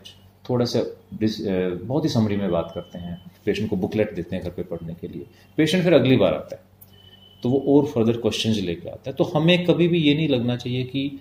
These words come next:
ये क्या सवाल पूछ रहे हैं। मेरे लिए वो एक रोज़ का सवाल है, रूटीन सवाल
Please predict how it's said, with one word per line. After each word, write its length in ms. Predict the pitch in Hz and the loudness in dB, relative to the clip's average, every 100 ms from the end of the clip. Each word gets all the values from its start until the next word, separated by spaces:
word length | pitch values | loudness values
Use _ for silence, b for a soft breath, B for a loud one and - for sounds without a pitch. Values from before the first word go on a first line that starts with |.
| B 127 | B -4
ये 80 | |
क्या 240 | 127 - 139 | 0 4 4
सवाल 280 | 131 101 90 | 4 0 0
पूछ 280 | 98 - | -4 -8
रहे 120 | - 85 | -12 -14
हैं। 200 | - - B B B B | -16 -20 B B B B
मेरे 280 | 113 127 160 | 6 10 8
लिए 200 | 170 190 | 8 4
वो 120 | 185 | 4
एक 80 | 185 | 2
रोज़ 300 | 127 131 131 | 4 4 4
का 80 | 110 | 0
सवाल 260 | 95 87 | 0 0
है, 80 | 90 | 0
रूटीन 280 | 95 117 113 | -2 -4 -4
सवाल 360 | - 82 78 | -4 -6 -6